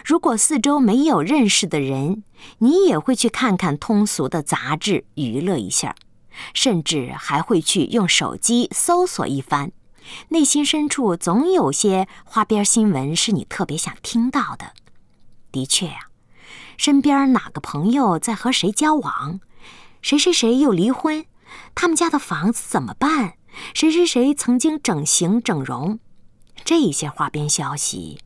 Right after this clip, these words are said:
我们也不是完全没有兴趣的，我们会觉得无伤大雅呀。所以，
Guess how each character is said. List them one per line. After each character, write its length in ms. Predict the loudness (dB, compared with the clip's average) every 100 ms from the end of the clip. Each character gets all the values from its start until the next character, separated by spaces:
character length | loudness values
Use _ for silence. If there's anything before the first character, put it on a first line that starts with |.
| -20 -18 -18 -6
我 100 | -2
们 200 | 0 2
也 160 | 2 0
不 180 | -4 -2
是 180 | 0 -2
完 320 | -2 -2 -2
全 200 | -2 -4
没 120 | -6
有 140 | -6
兴 340 | -4 -2 -2 -4
趣 160 | -8 -10
的， 100 | -12 -16 -20 _ _ -20 -16 -6
我 80 | 0
们 120 | 2
会 180 | 2 0
觉 200 | 2 -2
得 260 | -2 -4 -6 -12 -20 _
无 140 | -2 0
伤 220 | 0 0
大 200 | 2 4
雅 280 | 2 0 -4
呀。 240 | -4 -4 -8 -20 -20 -20 _ -10
所 180 | -2 0
以， 400 | 2 0 -2 -10